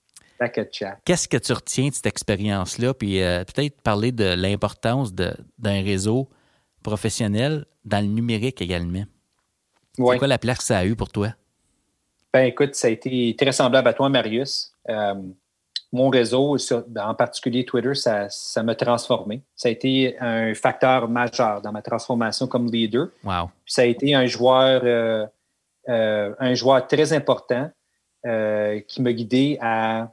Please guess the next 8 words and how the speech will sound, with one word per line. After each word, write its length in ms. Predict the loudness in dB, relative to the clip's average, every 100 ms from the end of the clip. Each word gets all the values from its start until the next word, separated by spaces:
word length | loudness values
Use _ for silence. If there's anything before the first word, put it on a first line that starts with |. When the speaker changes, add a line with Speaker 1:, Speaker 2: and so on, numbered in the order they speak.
| -12
Speaker 1:
vouloir 380 | -8 0 2 0
suivre 220 | -4 -4
ce 100 | -4
chemin-là 480 | -4 -4 -2 0 0
de 100 | 0
la 140 | -2
croissance, 640 | -2 -2 0 -2 -2 -4 -2
euh, 500 | -2 -2 -2 -2